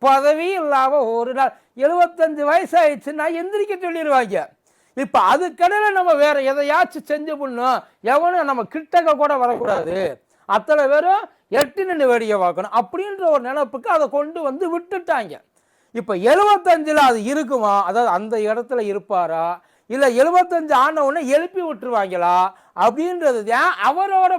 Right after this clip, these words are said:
பிரச்சனையாவே இருக்கு. அதான் இவங்க இதுல காட்டுற இன்ட்ரெஸ்ட்டுகளை,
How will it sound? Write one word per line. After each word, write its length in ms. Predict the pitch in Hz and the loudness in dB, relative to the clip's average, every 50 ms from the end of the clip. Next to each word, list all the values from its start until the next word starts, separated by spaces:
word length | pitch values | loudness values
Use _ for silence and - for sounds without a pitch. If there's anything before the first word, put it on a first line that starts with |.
| - | -2
பிரச்சனையாவே 640 | 294 285 - - 330 339 320 311 302 294 285 294 302 302 269 254 | -4 -6 -4 -4 -8 -6 -2 0 0 0 0 0 -4 -6 -6 -8
இருக்கு. 320 | 254 254 214 - _ - 143 _ _ _ _ _ _ _ _ _ _ _ _ _ _ _ - | -10 -10 -12 -14 _ -20 -20 _ _ _ _ _ _ _ _ _ _ _ _ _ _ _ 0
அதான் 240 | 185 269 285 254 233 269 | 2 2 4 2 2 0
இவங்க 260 | 302 349 349 320 285 277 311 330 285 262 | 0 0 2 2 2 4 4 4 2 2
இதுல 200 | 285 311 339 330 302 - - | -2 2 2 2 2 4 4
காட்டுற 320 | 302 320 381 359 370 370 339 294 254 254 | 4 4 4 2 2 0 0 0 0 -2
இன்ட்ரெஸ்ட்டுகளை, 800 | 269 294 320 339 320 277 - _ 240 220 190 190 165 147 127 | -8 -8 -4 -2 -2 -2 -2 _ -8 -6 -4 -4 -4 -4 -4